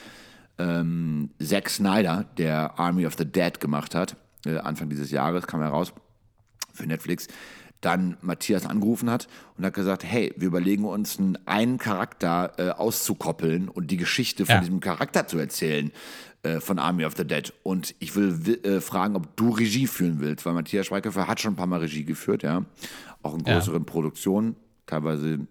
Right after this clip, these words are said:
Speaker 1: semi-erfolgreich, wie Der Rote Baron <laughs> und sowas, so ein, so ein Zweiter Weltkrieg-Film oder so, mit so, äh, Luftkrieg. Ähm, egal. Und dann sagt er, ja klar bin ich dabei.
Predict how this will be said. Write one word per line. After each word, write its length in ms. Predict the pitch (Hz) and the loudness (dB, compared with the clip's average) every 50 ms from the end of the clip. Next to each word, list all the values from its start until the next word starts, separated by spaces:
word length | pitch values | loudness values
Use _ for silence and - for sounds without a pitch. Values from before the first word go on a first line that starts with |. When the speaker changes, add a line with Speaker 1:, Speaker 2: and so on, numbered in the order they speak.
| _ _ - | _ _ -8
Speaker 1:
semi-erfolgreich, 1000 | 73 76 85 85 80 76 71 - - 90 90 90 - 95 95 95 101 110 - - | -4 -2 0 2 2 0 0 0 0 0 0 0 0 -2 0 0 0 -2 -4 -6
wie 160 | - 80 80 69 | -4 -4 -2 0
Der 140 | 73 73 | 0 -2
Rote 300 | 71 64 73 87 - - | -2 0 -2 -2 -4 -2
Baron 420 | - 82 76 64 71 85 104 110 104 | -2 -4 -2 0 0 2 2 2 0
<laughs> 100 | 85 - | -2 -4
und 60 | - | -4
sowas, 400 | - - - - 131 131 120 - - - - - - - - _ | -4 -4 0 0 0 0 0 -2 -6 -12 -12 -14 -14 -16 -16 _
so 120 | - - | -4 -4
ein, 180 | 73 76 76 71 | -2 -2 -2 -4
so 80 | 73 76 | -4 -4
ein 220 | 73 73 71 73 - - | -4 -4 -6 -8 -10 -12
Zweiter 280 | - - 87 80 82 80 | -6 -4 -2 -2 0 0
Weltkrieg-Film 840 | 80 90 90 - - 101 95 - - - - - - 104 92 90 92 | 0 0 0 0 -2 -4 -4 -4 -6 -10 -10 -6 -2 -2 0 0 0
oder 120 | 87 87 | 0 0
so, 120 | 87 92 90 - - - - - - - - - - _ - | -2 -2 -4 -6 -10 -14 -12 -12 -12 -12 -14 -14 -16 _ -8
mit 140 | - 73 | -8 -6
so, 320 | - - 78 76 76 78 62 | -4 -2 0 0 0 0 0
äh, 80 | 71 | 0
Luftkrieg. 500 | 78 85 95 - - - - 117 110 - - - - - - - - - | 0 0 -2 -4 -6 -4 -2 -2 -2 -4 -6 -12 -12 -12 -12 -6 0 2
Ähm, 300 | 143 143 139 143 139 - - - - - - - _ - _ _ _ _ _ _ _ _ - - | 4 4 4 4 2 -2 -4 -8 -16 -18 -20 -20 _ -20 _ _ _ _ _ _ _ _ -4 2
egal. 500 | 123 127 113 123 113 110 120 151 180 180 - - - - - - _ | 4 4 6 6 4 6 6 4 4 2 0 -4 -16 -20 -20 -4 _
Und 140 | - 117 110 | 2 4 4
dann 80 | 123 123 | 4 4
sagt 160 | 135 135 - | 4 2 4
er, 80 | 143 123 | 4 4
ja 160 | 123 139 139 | 4 4 4
klar 320 | - - - 233 339 381 294 | 2 2 2 2 2 2 2
bin 100 | 131 117 | 4 4
ich 100 | 110 - | 4 4
dabei. 480 | 107 90 80 80 78 85 110 135 131 | 4 4 4 4 4 4 4 2 2